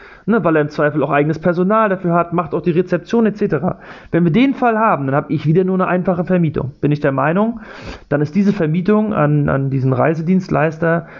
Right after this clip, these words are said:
eine ganz normale Vermietung im Privatvermögen, wird also nicht zu einer Gewerblichkeit. Das heißt, die stillen Reserven, ähm, sind nur steuerverstrickt in den ersten zehn Jahren, danach könnte man steuerfrei verkaufen. Ja, aber wie gesagt, man kann das nicht pauschalieren. Guckt euch die Verträge an und guckt, wer tritt hier wirklich am Ende gegenüber dem Kunden auf. Das muss man sich genau angucken.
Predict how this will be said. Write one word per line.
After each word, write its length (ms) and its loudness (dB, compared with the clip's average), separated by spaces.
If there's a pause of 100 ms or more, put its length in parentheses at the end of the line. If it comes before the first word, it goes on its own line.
eine 100 -2
ganz 240 -2
normale 300 0
Vermietung 380 0
im 80 0
Privatvermögen, 800 0
wird 160 2
also 200 0
nicht 240 0
zu 100 -4
einer 180 0
Gewerblichkeit. 760 0 (280)
Das 100 -6
heißt, 180 2
die 60 -2
stillen 300 2
Reserven, 760 2 (460)
ähm, 200 2
sind 200 0
nur 120 2
steuerverstrickt 680 0
in 80 2
den 80 0
ersten 320 -2
zehn 220 0
Jahren, 240 2
danach 320 -2
könnte 180 -2
man 140 -2
steuerfrei 440 -4
verkaufen. 580 -8 (400)
Ja, 160 0
aber 160 0
wie 80 -2
gesagt, 380 -2 (320)
man 160 -8
kann 140 -4
das 100 -2
nicht 140 -2
pauschalieren. 560 0
Guckt 240 -4
euch 80 2
die 140 -2
Verträge 500 0
an 160 -2
und 100 0
guckt, 280 -4
wer 280 2
tritt 240 -4
hier 200 2
wirklich 300 0
am 140 0
Ende 300 4
gegenüber 400 2
dem 100 -2
Kunden 320 0
auf. 220 2
Das 120 -8
muss 140 0
man 120 0
sich 140 -6
genau 280 2
angucken. 480 -6